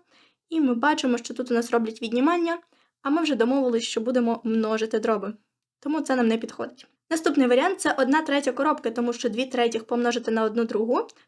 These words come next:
Тут уже множить те, що нам потрібно. Перемножаємо чисельники, це у нас буде два помножити на один,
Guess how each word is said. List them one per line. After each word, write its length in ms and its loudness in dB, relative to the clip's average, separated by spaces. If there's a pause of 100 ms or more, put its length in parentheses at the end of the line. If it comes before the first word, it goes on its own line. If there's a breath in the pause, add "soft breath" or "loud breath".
Тут 180 -2
уже 160 2
множить 540 0
те, 120 2
що 180 -2
нам 140 0
потрібно. 540 -2 (440 loud breath)
Перемножаємо 640 2
чисельники, 720 -2
це 180 -2
у 20 2
нас 160 0
буде 200 4
два 200 2
помножити 500 -2
на 140 0
один, 360 -2